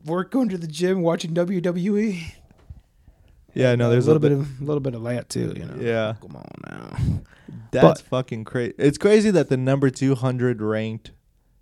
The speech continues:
Speaker 2: male in swimming could beat all the females. And I don't think it's fair, by the way. I don't
Speaker 1: No.
Speaker 2: think that it's fair.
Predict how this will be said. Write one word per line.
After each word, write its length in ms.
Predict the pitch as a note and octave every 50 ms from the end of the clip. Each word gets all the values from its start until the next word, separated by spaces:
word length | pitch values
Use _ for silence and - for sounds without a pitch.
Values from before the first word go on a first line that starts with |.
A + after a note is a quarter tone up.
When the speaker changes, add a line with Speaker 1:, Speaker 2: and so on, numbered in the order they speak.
| _ _ _ _ _ _ -
Speaker 2:
male 540 | A#2+ A#2+ A#2+ A#2 A#2 A#2+ A#2 A#2+ A#2+ B2+ -
in 120 | - B2 B2+
swimming 600 | - - C3+ B2+ B2+ C3 C3 C3 B2+ B2+ B2 - -
could 180 | - C3+ A#2+
beat 220 | A2+ A2+ A2 G#2+ - -
all 180 | - G#2 G#2
the 80 | G#2 A2
females. 580 | - - - - - G#2+ A2 A#2 B2 - - _ _ _ _ _ _ _ _ _ _ _ _ - - -
And 140 | - D3+ D#3+
I 80 | G3 A3+
don't 140 | B3+ A#3 G3
think 160 | A#3+ A3+ G3
it's 140 | G3+ F#3 -
fair, 260 | - - F3+ G#3+ A3+
by 160 | F3+ C3+ A#2 G#2+
the 100 | G#2 G2+
way. 180 | G2+ G2 F#2+ - _ _ -
I 160 | A2 A#2+ C#3 D#3+
don't 180 | E3+ E3 D4+
Speaker 1:
No. 40 | G3+
Speaker 2:
think 200 | E3 E3 D#3 C#3
that 320 | C#3 C3+ B2+ A#2+ A#2 - -
it's 200 | A2+ B2 - -
fair. 360 | - C3 C#3 D3 C#3+ A#2 G2